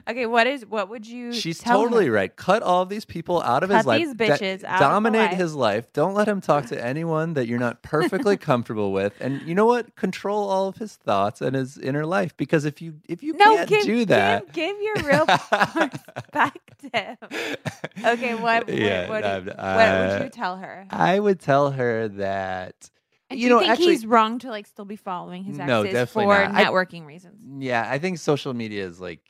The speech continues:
Speaker 2: I, I, I really, I feel like we all just have to have, like, a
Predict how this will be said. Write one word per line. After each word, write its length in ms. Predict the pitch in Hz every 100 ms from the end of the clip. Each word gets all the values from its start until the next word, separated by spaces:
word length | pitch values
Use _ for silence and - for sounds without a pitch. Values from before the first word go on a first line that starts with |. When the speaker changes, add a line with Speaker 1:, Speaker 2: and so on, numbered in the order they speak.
| _ _
Speaker 2:
I, 120 | - - _
I, 120 | 117 -
I 60 | 123
really, 300 | 147 170 131 _ _
I 60 | 113
feel 220 | - 175
like 180 | 156 107 _ _ _ _
we 200 | 90 107
all 160 | 95 87
just 220 | 85 80
have 180 | 85 82 _ _
to 100 | 85
have, 220 | 80 82
like, 160 | 82 78
a 260 | 80 78